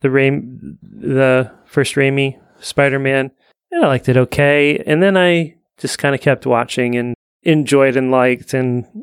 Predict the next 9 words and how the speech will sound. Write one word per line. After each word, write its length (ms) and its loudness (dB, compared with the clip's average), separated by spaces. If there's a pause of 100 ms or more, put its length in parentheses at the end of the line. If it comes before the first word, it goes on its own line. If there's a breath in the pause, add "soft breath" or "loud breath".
(260)
had 260 0
some 140 -4
affection 480 -4
for 400 -4 (140)
Tobey 280 0
Spider-Man. 680 -2 (220)
When 200 2
Amazing 400 4
Spider-Man 720 2